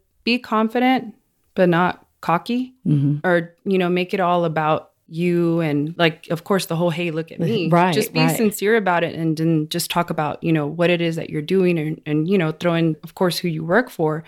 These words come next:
Speaker 2: Right.
Speaker 1: And, I mean, just talk about the services that you guys provide, or if not, you know, if you go out to a job, you know, take pictures from the job. And of course, before you post, you have to ask, you know, "Is it okay?"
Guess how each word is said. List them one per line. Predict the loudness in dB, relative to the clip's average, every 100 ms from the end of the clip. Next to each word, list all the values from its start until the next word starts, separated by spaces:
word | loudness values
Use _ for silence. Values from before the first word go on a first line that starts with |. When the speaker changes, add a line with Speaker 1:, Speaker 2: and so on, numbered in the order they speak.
| -2
Speaker 2:
Right. | 0 2 0 -2
Speaker 1:
And, | 0 0 0 0
I |
mean, | 0 0
just | -2 -6 -8 _ _ -2
talk | 0 2
about | 0 0
the | -2
services | -2 -2 0 -2
that | -2 -2
you | -2
guys | -2 -4
provide, | -4 0 2 0
or |
if | -2 -2
not, | 0 0 0 -8 -20 _ _ -2
you | 2
know, | 2 0
if | -2 -6
you |
go | 0 0
out | 0 -2
to | -2
a | -2
job, | -2 0 2 0 -4 _ _
you | 2
know, | 2 2
take | 0 -4
pictures | -2 -4 -4 -4
from | -4
the | -4
job. | -2 -2 0
And | -2
of | -2 -2
course, | 2 2 2 -4 -8
before | -8 -6 0 2
you | 2 0
post, | 2 4 2 -2 -6
you | -6
have | -4 -2 -2 -2
to | -6 -4
ask, | -4 -4 -8 -2
you | 0
know, | 2 0
"Is | 0 0
it | 0
okay?" | -4 -8 -8 -8 -10